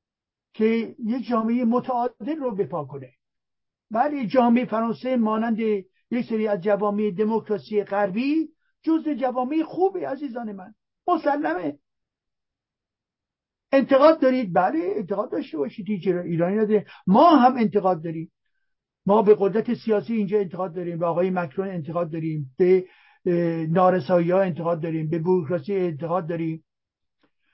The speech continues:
به احزاب سیاسی گوناگون انتقاد داریم. بله، اینها رو ما هم داریم. خب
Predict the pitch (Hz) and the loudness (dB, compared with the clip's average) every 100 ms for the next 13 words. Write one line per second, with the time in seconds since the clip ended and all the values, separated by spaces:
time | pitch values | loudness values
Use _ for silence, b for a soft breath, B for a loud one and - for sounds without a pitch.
0 | _ 208 208 208 226 220 233 - 214 202 | _ 0 0 0 0 0 0 0 0 0
1 | 233 208 214 196 185 214 202 175 180 196 | -2 -4 -2 -2 -2 -4 -4 -4 0 0
2 | 165 165 160 165 _ _ _ _ _ _ | 0 -6 -8 -14 _ _ _ _ _ _
3 | _ _ _ _ _ _ _ _ _ _ | _ _ _ _ _ _ _ _ _ _
4 | _ _ _ _ _ _ _ 156 190 302 | _ _ _ _ _ _ _ -10 -6 -6
5 | 269 175 160 262 185 262 339 339 285 247 | -6 -4 -4 -2 -2 0 -2 -4 -6 -6
6 | 233 - 202 | -6 -2 -2